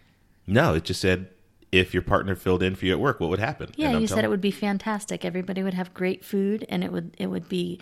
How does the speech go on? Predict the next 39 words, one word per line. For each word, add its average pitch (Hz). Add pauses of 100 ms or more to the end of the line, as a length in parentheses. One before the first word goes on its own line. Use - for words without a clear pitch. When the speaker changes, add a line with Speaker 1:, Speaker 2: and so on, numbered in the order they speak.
Speaker 1:
It'd 117
be 110
Speaker 2:
nice -
and 107
Speaker 1:
fantastic 104
for 92
Speaker 2:
clean. 202
Speaker 1:
it'd -
be 98
fantastic -
for 87
me. 95
And 76
I 80
said 80
everything 80
would 73
be 71
clean. 85 (340)
Look -
how 311
your 294
mind 196
works. - (200)
I -
was 349
just, - (400)
I 110
was 208
just -
saying - (500)
Speaker 2:
<laughs> -
Speaker 1:
everybody 104
would 98
have 104
fun 98
and 101
be 110
great. 107